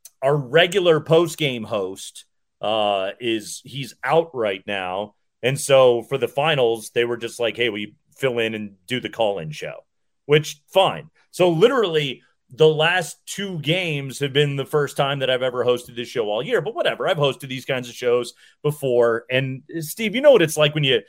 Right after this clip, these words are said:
host a, a, a post-game call-in show, especially one late at night. Uh,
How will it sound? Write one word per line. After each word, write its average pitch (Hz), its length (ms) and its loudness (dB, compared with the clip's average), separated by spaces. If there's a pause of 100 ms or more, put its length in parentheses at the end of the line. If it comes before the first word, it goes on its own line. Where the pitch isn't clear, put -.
(220)
host 156 280 4
a, 123 340 2
a, 113 40 -8 (840)
a - 40 -16
post-game 151 480 2
call-in 127 400 2
show, 85 460 -6 (300)
especially 185 320 2
one 151 160 2
late 123 220 0
at 92 100 -14
night. 107 300 -6 (680)
Uh, 101 400 0